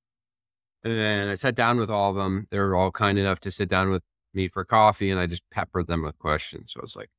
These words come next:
how do you set up a supply chain? How do you manufacture? What should your gross margin be? Should I be an L L C or a C corp? You know, and basically every, every,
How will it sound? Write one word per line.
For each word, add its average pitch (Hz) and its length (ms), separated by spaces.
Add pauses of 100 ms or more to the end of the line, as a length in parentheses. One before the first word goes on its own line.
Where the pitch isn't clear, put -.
(840)
how 127 140
do 123 80
you 113 60
set 101 160
up 87 80
a 87 60
supply 101 380
chain? 76 240
How 90 120
do 95 60
you 92 80
manufacture? 87 840
What 82 160
should 90 160
your 87 140
gross 80 320
margin 82 480
be? 64 400 (480)
Should 90 200
I 85 160
be 87 160
an 87 60
L 95 200
L 92 180
C 120 240
or 135 140
a 101 60
C 101 240
corp? 76 440 (600)
You 80 100
know, 69 120 (920)
and 101 100
basically 110 400
every, 104 420
every, 98 420